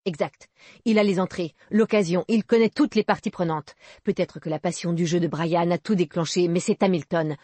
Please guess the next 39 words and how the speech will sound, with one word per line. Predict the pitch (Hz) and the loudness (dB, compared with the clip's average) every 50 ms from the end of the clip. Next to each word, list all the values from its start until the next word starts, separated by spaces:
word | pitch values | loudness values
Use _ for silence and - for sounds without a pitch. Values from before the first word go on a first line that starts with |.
| _ _ | _ _
le | - 160 | -10 -8
cerveau | - 180 160 147 170 | -6 -6 -6 -4 -4
de | 156 151 | -4 -4
l'affaire. | 147 - - 139 131 - - _ _ _ _ _ _ _ _ _ _ _ _ _ _ - - _ _ | -6 -8 -10 -14 -14 -16 -20 _ _ _ _ _ _ _ _ _ _ _ _ _ _ -20 -20 _ _
Les | - 175 170 | -8 -6 -4
gars, | 151 190 156 156 - - _ _ _ _ _ _ _ - | -4 -4 -6 -6 -10 -16 _ _ _ _ _ _ _ -4
vous | 175 196 185 | 0 0 2
avez | 190 185 208 | 2 2 2
besoin | 190 226 202 226 | 2 2 2 2
d'argent ? | 226 247 233 208 214 247 254 254 - _ _ _ _ | 2 2 2 2 2 2 0 0 -2 _ _ _ _
Figurez-vous | - - 262 208 247 247 247 208 226 254 | -4 -2 0 2 2 2 2 2 0 -4
qu'il | - - 247 226 | -4 -2 -2 0
y | 220 220 | 2 0
a | 220 - _ | 0 -2 _
tout | - - 302 - - | -8 -8 -8 -6 -4
un | 254 247 | -4 -2
magot | 226 226 226 185 156 180 180 | 0 0 0 0 0 0 -2
qui | - - - 190 | -2 -2 -4 -2
dort | 160 180 170 156 | 0 0 0 2
là | 160 160 - - | 2 0 0 0
à | - 190 180 | 0 -2 -2
ne | 165 | -2
rien | 156 147 147 - | -4 -8 -10 -12
faire. » | - 143 - - - - _ _ _ _ _ _ _ _ _ _ _ _ _ _ _ _ _ _ _ _ _ _ _ _ _ - | -12 -14 -16 -16 -18 -20 _ _ _ _ _ _ _ _ _ _ _ _ _ _ _ _ _ _ _ _ _ _ _ _ _ -6
Entre | 208 202 - - - 190 | -6 -6 -6 -6 -8 -8
lui | 170 165 165 165 170 175 - _ _ - | -6 -4 -4 -4 -6 -6 -8 _ _ -12
et | 180 | -10
Shane, | 160 - - - 175 160 165 170 175 175 165 - _ _ _ _ _ _ _ _ _ _ _ | -10 -8 -8 -8 -8 -8 -8 -8 -10 -10 -12 -16 _ _ _ _ _ _ _ _ _ _ _
murmura | 185 185 185 180 185 185 180 175 175 | -4 -2 0 0 0 0 0 0 -2
Didi. | 156 147 156 143 151 185 190 - _ _ _ _ _ _ _ _ _ _ _ _ _ _ _ _ _ _ _ | -2 -4 -8 -10 -8 -10 -10 -12 _ _ _ _ _ _ _ _ _ _ _ _ _ _ _ _ _ _ _
Elle | - 220 214 214 | 0 2 2 2
hochait | 220 - - 208 | 2 0 0 -2
la | 202 180 | -2 -2
tête | - _ - 202 - _ - | -2 _ -4 -6 -6 _ -8
parcourue | 165 165 - - - 180 170 170 196 208 | -10 -10 -10 -10 -12 -10 -6 -4 -4 -4
d'un | 160 165 151 | -2 -4 -6
premier | 151 - - 196 170 175 170 | -8 -6 -6 -4 -2 -2 -2
frisson | 151 - - 170 - - 165 156 | -4 -6 -10 -12 -10 -8 -6 -6
d'excitation. | 147 147 - - - - 151 147 - - - 135 | -6 -6 -10 -12 -12 -10 -10 -10 -10 -12 -14 -14